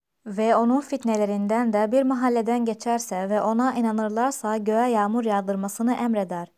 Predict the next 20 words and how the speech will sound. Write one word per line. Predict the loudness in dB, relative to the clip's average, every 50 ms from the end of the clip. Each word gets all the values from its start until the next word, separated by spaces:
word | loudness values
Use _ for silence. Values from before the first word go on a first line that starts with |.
| -6
Yağmur | -2 0 0 0 2 2 0 2 2
yağar, | 2 2 2 2 2 0 0 -2 -6 _ _ _ _ _ _ _ _ _ _ _ _ _ _ _ _ _ -8
ot, | -6 -4 -4 -4 -6
çayırlar | -4 -2 0 2 2 2 2 2 0 0 0
biter, | -2 -4 -2 -2 -2 -2 -4
hayvanları | -4 -2 0 0 2 2 2 0 0 0 -2 -2 -2 -2
daha | -2 -4 -4 -4
gösterişli | -2 -2 -2 -2 -4 -6 -8 -8 -8 -8 -10 -8 -6 -4 -4
ve | -4 -4 -4
daha | -2 -4 -4
semiz | -4 -2 -2 0 0 0 -2
olur. | -4 -8 -8 -10 -14 -18 -20 _ _ _ _ _ _ _ _ _ _ _ _ _ _ _ _ _ _ _ _ -2
Başka | -2 -2 -2 -2 -2 -2 -2 0
bir | 0 -2
mahalleye | 0 0 0 2 2 0 0 0 -2 -2
geçip | -2 -2 -4 -4 -4 -6 -6 -8 -8 -8 -6
ona | -2 -2 -2 -2 -2
inanmazlarsa | 0 0 0 2 2 2 2 0 0 -2 -2 -2 -2 -4 -4 -4 -4 -2 -2 -2
onlar | -2 0 0 0 0 0 0
yoksullaşırlar | 0 -2 -2 -4 -6 -6 -4 -4 -4 -6 -4 -6 -6 -4 -4 -4 -4 -4 -6